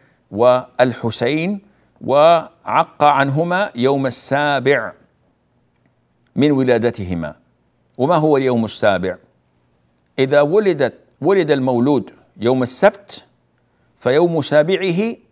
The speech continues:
اليوم الذي قبله، يعني سابع يوم هو الجمعة، إن ولد يوم الاثنين سابع يوم هو الأحد،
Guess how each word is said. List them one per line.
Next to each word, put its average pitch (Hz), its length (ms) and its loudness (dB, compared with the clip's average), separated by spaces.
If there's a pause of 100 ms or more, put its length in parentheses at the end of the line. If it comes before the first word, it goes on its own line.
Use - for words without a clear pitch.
(160)
اليوم 139 300 -2
الذي 127 220 -2
قبله، 80 400 -10 (1000)
يعني 101 200 -4
سابع 160 420 0
يوم 170 460 0
هو 123 200 0
الجمعة، 101 540 -4 (340)
إن 104 80 -4
ولد 135 280 -2
يوم 131 220 -2
الاثنين 131 500 -4 (600)
سابع 123 400 2
يوم 135 320 0
هو 123 160 -4
الأحد، 117 340 -6